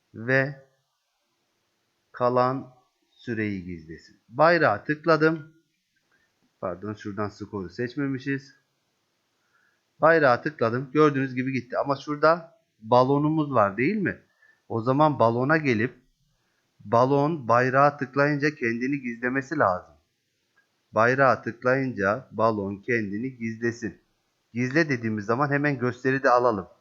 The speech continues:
Çünkü sonra balon gizli olacak. Unutacağız bunu. Peki ne zaman göstersin? Tabii ki oyun başladığı zaman şurada. Tekrar butonumuza dönüyoruz. Bayrağı tıkladık.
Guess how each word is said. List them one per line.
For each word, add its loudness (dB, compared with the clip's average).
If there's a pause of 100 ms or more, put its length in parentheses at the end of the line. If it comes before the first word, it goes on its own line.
(160)
Çünkü -12
sonra 0
balon -2
gizli -6
olacak. -2
Unutacağız -4
bunu. -20 (340)
Peki -2
ne 4
zaman 0
göstersin? -4 (340)
Tabii 0
ki -6
oyun -6
başladığı -2
zaman -6
şurada. -10 (2000)
Tekrar 2
butonumuza 0
dönüyoruz. -4 (1000)
Bayrağı 4
tıkladık. 0